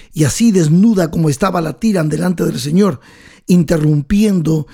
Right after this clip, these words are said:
su mensaje de amor, el que él estaba dando allí en el atrio del templo. Y entonces empujan a Jesús para convertirlo en juez en ese momento. Sin embargo, Cristo se convierte en abogado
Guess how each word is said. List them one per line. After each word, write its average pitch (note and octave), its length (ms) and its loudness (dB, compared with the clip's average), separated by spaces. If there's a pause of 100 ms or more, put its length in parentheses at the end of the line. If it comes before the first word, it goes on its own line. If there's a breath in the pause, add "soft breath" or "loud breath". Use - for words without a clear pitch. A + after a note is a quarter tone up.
(120)
su - 180 -2
mensaje D#3 500 0
de D#3+ 100 0
amor, E3+ 280 0
el D#3+ 140 -4
que F3 100 0
él F3 80 2
estaba F3+ 300 -2
dando F#3 280 0
allí F3+ 320 -2 (440 loud breath)
en D3+ 160 2
el D3+ 140 0
atrio E3+ 500 0 (340 loud breath)
del C#3+ 240 0
templo. E3 600 -2 (420 soft breath)
Y C#3+ 100 0
entonces E3+ 600 0 (360 loud breath)
empujan D#3+ 760 0
a C#3+ 60 -2
Jesús C#3 580 -4 (420 loud breath)
para D3 240 -2
convertirlo D#3 600 0
en C#3 140 0
juez G#3+ 460 -4
en C#3+ 160 -2
ese D#3+ 180 -4
momento. - 560 -6 (400 soft breath)
Sin D3 220 0
embargo, D#3 480 0
Cristo G#3 380 -2
se C#3+ 160 -6
convierte D3+ 460 -2
en - 220 -6
abogado D#3 800 -4